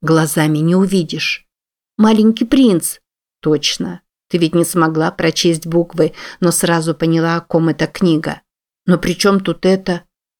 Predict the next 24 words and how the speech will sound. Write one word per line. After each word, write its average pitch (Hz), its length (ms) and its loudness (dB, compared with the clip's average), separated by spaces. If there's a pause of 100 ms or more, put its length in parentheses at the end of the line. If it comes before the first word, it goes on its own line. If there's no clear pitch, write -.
Я 190 140 4
же 180 120 2
не 185 160 2
знаю, 196 360 0
что - 180 -4
такое 165 640 -2
существенно". 170 960 -2 (400)
"Знаешь, 202 360 0
что - 220 -4
было 156 240 0
самым 160 420 0
главным, 156 560 -2 (220)
самое 180 480 0
существенное 175 840 -2
для 165 140 0
маленького 165 580 -2
принца?" 175 600 -2 (800)
"Наверное, 170 640 0
роза". 165 480 -2 (600)
"А 147 120 0
он 151 160 2
ее 143 200 2
видел?" 160 460 -2 (580)
"Нет, 202 520 2